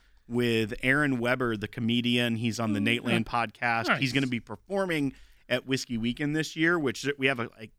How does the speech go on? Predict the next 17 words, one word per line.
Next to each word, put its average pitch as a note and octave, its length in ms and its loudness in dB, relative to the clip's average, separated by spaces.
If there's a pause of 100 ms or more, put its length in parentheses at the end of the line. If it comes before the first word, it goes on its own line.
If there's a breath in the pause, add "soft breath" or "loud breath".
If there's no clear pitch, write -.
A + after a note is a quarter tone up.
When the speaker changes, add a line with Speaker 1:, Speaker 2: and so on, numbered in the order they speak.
(300)
Speaker 1:
ten A#2+ 160 -4
or A#2 60 -2
fifteen, G#2+ 760 -6
uh, G2 240 -4
tickets A2+ 420 -6
opened A2 340 -4
up G#2+ 220 0
of G#2 180 -14
people G2+ 340 -14
that, G2+ 200 -4 (460 soft breath)
um, F#2 460 -2 (200)
weren't A#2+ 240 -2
able A2 200 -2
to G#2 160 -8 (480)
make B2+ 260 0
final A#2 240 -2
payment. A2 380 -4